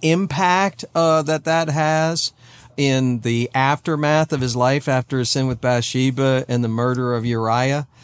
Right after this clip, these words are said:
But I, I think there are ways that you can learn from John being a son of thunder and turning into the apostle of love.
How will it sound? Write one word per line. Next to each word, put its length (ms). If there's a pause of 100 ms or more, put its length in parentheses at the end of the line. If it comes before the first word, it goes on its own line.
(320)
But 300 (480)
I, 200
I 60
think 440
there 260
are 560 (400)
ways 540
that 120
you 160
can 240
learn 440
from 540 (580)
John 840
being 440
a 100
son 300
of 120
thunder 600
and 320
turning 420
into 760
the 160
apostle 680
of 120
love. 500